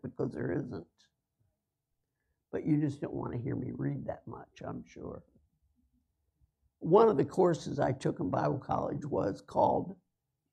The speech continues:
Bible reading, oral Bible reading.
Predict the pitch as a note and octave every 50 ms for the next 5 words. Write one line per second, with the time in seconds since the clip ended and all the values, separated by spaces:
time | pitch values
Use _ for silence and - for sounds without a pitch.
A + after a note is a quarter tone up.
0 | _ _ _ _ _ _ _ _ _ - D3 D#3 F3+ - E3+ D#3 C#3 C3 C3 B2
1 | A#2+ - A#2 G#2+ F2+ - - _ _ _ _ _ _ _ _ _ _ _ _ _
2 | _ _ _ _ _ _ _ _ _ _ _ _ _ - E3 E3+ F3 D#3 - -
3 | A#2 F3 - _ _ _ _ - - E3 D#3+ - - - - - - - - -
4 | - -